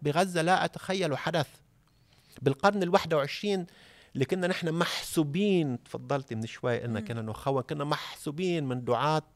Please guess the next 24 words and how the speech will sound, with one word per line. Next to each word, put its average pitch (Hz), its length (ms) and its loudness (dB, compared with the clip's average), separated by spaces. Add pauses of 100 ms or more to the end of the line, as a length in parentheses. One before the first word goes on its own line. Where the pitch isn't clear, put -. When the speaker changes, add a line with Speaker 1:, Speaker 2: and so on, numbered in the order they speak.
(800)
Speaker 1:
ديمقراطية 139 680 0
تشبه 123 480 -2
الغربية، 101 760 -12
الديمقراطية 101 720 -10
الغربية. 98 480 -10
ونحن 113 300 -8
كنت، 123 320 -10
أنا 147 160 -2
من 131 160 -6
دعاة 127 240 -2
كنت - 280 -10
أقول: 131 160 -6
"يا 117 60 -2
عمي، 123 200 -6
الصراعات 110 580 -8
ما - 60 -10
عادش - 220 -10
موجودة، 113 600 -8 (320)
الديمقراطية 120 1200 -4
والعلم 113 580 -2
هو 110 260 -4
من 107 260 -6
يصنع 113 380 -4
الفرق، 131 580 0